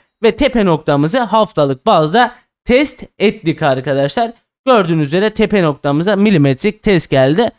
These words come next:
ve şu an onun üzerindeyiz. Haftalık bazda da Dirençlerimizi söylemem gerekirse arkadaşlar, birinci direncimiz, bizim önümüzdeki en önemli direncimiz yirmi altı bin yedi yüz doksan yedi dolarlar.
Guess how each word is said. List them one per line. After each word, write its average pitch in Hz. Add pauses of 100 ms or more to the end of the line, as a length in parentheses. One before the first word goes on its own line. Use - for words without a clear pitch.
(280)
ve 214
şu 233
an 220
onun 208
üzerindeyiz. 156 (280)
Haftalık 269
bazda 254
da 202 (300)
Dirençlerimizi 226
söylemem 196
gerekirse 180
arkadaşlar, 139 (480)
birinci 220
direncimiz, 151
bizim 165
önümüzdeki 165
en 185
önemli 139
direncimiz 147 (280)
yirmi 226
altı 175
bin 240
yedi 202
yüz 226
doksan 175
yedi 170
dolarlar. 139